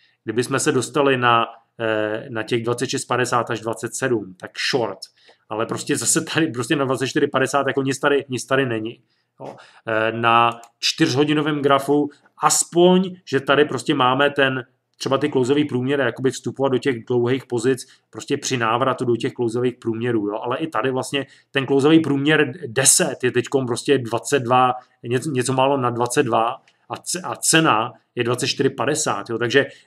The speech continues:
minimálně by to chtělo prostě návrat na nějaký trošku, eh, nižší, eh, hodnoty, aby jsme vstoupili do dlouhé pozice.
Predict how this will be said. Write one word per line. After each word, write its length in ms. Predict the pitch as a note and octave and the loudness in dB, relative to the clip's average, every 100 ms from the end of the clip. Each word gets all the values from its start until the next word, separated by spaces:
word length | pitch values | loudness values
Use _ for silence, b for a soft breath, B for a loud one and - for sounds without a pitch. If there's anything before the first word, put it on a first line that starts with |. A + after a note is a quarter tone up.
| - | -2
minimálně 500 | C3+ E3+ E3 D3+ C#3+ | 4 6 6 4 4
by 100 | C3+ | 0
to 100 | B2+ | -2
chtělo 260 | - C3 | -2 -2
prostě 420 | A#2 A2+ C3 A#2+ A#2+ | -2 -4 -2 -2 -2
návrat 400 | A2 A2 A#2 A2+ | -2 0 -2 -4
na 80 | |
nějaký 360 | A2 G#2+ G2+ A2 | -4 -4 -6 -8
trošku, 520 | G#2 G2+ - A2 A2+ B2 | -8 -8 -6 -4 -4 -6
eh, 180 | G#2 | -10
nižší, 580 | G2+ G2+ - A2+ G#2+ A#2+ | -10 -8 -8 -8 -10 -10
eh, 60 | A2 F#2+ F#2+ - - E3 | -12 -12 -14 -16 -20 -20
hodnoty, 560 | F#2+ G#2 G#2 G#2 B2 C3 | -12 -8 -8 -8 -10 -12
aby 160 | A2+ | -12
jsme 160 | G2+ A2 | -10 -10
vstoupili 460 | - A2 G#2 G#2 G2+ | -8 -10 -8 -8 -6
do 260 | G2+ G2 A#2 | -6 -6 -10
dlouhé 300 | G2 G2 G2 | -10 -8 -10
pozice. 440 | G2 F#2 F#2 C3 | -12 -16 -16 -20